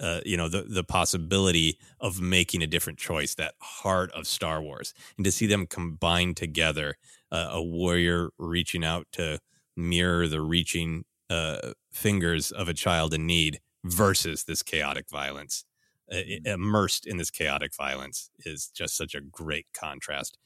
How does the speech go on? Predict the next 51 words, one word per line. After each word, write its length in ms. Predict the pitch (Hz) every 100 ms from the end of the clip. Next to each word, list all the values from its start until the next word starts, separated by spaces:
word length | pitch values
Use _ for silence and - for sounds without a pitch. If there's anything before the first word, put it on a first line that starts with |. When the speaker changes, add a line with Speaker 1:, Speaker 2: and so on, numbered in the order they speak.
| _ _
Speaker 1:
and 140 | - 143
a 40 |
beautiful 420 | 98 101 78 90
painting. 420 | 76 76 73 80
So 120 | 73 90
that's 220 | 113 -
my 320 | 92 85 85
number 420 | 80 80 73 67
one. 320 | 69 - _
Speaker 2:
Nah, 220 | 110 104 101
that's 160 | 98
great. 320 | - 107 104
And, 120 | 95 95
and 260 | 98 82 92
Force 260 | 123 101
Center, 200 | - 101
well 240 | 101 104 95
said 260 | - 101
to 60 | 98
you, 100 | 95
sure, 420 | - 104 95 98
sir. 300 | 92 120 107
And 160 | 95 113
yeah, 200 | 131 120 - - -
the, 80 | 120
the 280 | - 127
two 240 | 127 - 165
choices 500 | - 160 196 165 127
here, 280 | 123 110 107
it's, 380 | 87 113 -
it's 280 | - 113 -
Dave 560 | 139 123 143 156 139 127
making 360 | 127 135 127
the 80 | 123
sketch, 600 | 113 - 123 131 127 - -
uh, 220 | 95 98
and, 460 | - 113 120 117 113
and, 300 | 117 113 110
and 240 | 120 110 107
creating 460 | - 123 131 135
a 40 | 113
world 320 | 110 117 120
of 140 | 104
possibilities 1040 | 95 101 101 98 95 180 165 117 104 98 -
that 180 | 104
then 220 | - 107 101
other 260 | 101 101
artists 480 | 85 95 98 92 -
and 100 | 95
creators 600 | - 98 98 98 92 92
and 160 | 85